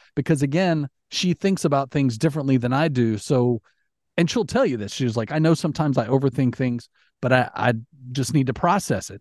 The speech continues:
And so verbally processing it with me, I can go, "But let's just wait and see what God does."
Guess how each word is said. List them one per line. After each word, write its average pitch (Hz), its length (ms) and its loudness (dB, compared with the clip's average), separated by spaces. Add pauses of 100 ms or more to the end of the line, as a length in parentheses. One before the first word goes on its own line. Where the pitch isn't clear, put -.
And 131 140 0
so 135 340 2
verbally 160 460 2
processing 135 600 -2
it 123 80 2
with 107 120 -4
me, 202 160 4
I 165 40 0
can 156 140 -2
go, 151 100 2
"But 214 380 0 (420)
let's 185 140 -2
just 226 180 -2
wait 208 120 6
and 175 100 -4
see 208 100 0
what 175 180 0
God 180 260 -2
does." - 380 -10